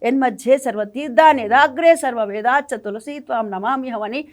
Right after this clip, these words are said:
ముప్పై మూడు కోట్ల దేవతలు ఉండేటటువంటి స్థానం తులసి అమ్మవారు అని అనుకుంటాం కదా. అటువంటి తులసిని, అదే తులసిని మరి విస్-, గణపతికి ఎందుకు వినియోగించకూడదంటే, ఈ తులసి అమ్మవారు ఒక రోజున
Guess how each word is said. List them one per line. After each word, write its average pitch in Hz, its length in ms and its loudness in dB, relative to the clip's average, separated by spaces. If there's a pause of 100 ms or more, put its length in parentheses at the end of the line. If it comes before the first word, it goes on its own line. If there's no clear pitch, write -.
(200)
ముప్పై 269 260 4
మూడు 240 200 -2
కోట్ల 180 280 -8
దేవతలు 269 460 -4
ఉండేటటువంటి 220 640 -8
స్థానం 202 380 -6
తులసి 208 360 -10
అమ్మవారు 196 360 -4
అని 196 100 -10
అనుకుంటాం 196 440 -12
కదా. 214 220 -6 (300)
అటువంటి 240 320 0
తులసిని, 269 460 -6 (100)
అదే 233 260 8
తులసిని 277 600 -6 (260)
మరి 233 200 -2
విస్-, 202 300 -14 (320)
గణపతికి 247 420 -4
ఎందుకు 202 520 -8
వినియోగించకూడదంటే, 180 1080 -8
ఈ 226 60 -8
తులసి 208 360 -10
అమ్మవారు 196 680 -4 (280)
ఒక 190 120 -10
రోజున 247 680 4